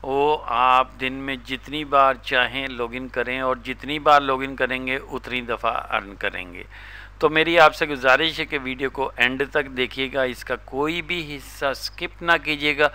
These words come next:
क्योंकि अगर आप कोई portion छोड़ देते हैं तो फिर ऐन मुमकिन है कि आप उस website से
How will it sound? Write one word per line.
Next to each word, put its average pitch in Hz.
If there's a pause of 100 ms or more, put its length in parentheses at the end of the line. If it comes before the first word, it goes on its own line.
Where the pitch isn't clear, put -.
(480)
क्योंकि 190
अगर 185
आप 196
कोई 185
portion 160
छोड़ 147
देते 143
हैं 139
तो 143
फिर 139
ऐन 143
मुमकिन 131
है 123
कि 135
आप 123
उस 120
website 113
से 147